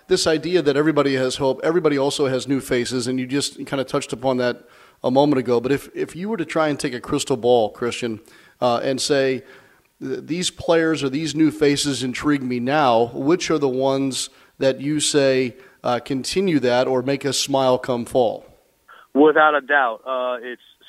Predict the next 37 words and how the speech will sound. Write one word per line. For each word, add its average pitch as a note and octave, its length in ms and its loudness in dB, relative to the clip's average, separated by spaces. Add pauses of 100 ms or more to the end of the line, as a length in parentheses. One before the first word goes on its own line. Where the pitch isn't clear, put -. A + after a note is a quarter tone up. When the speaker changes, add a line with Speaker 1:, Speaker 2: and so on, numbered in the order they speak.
Speaker 2:
C C#3 100 -10
J A2+ 260 -8
Spiller. F#2+ 460 -10
I B2 40 -14
mean, A#2+ 140 -6
I, C#3+ 120 2
I D3 160 0
really C#3 320 -2
like A#2 240 -4
this A#2+ 160 -12
acquisition A2 720 -12 (360)
in G2 60 -8
a G2+ 60 -6
lot A2+ 220 -2
of G#2+ 80 -8
ways, A2 360 -6 (200)
uh, G#2+ 200 -6 (100)
for A#2 260 -6
the G#2+ 80 -10
New A2 100 -10
Orleans G#2+ 320 -8
Saints A#2+ 300 -10
because, D3 400 0 (540)
you F#3+ 60 -2
know, D#3+ 120 2
they're F3 120 0
gonna F#3 120 0
have F3 140 -2
to E3 80 -10 (160)
shift F3+ 220 -2
a D#3+ 60 -6
little E3 220 -2
bit D#3+ 240 0
of C#3+ 160 -2
the, C3+ 300 -4
uh, B2 40 -2
burden, D3+ 540 -2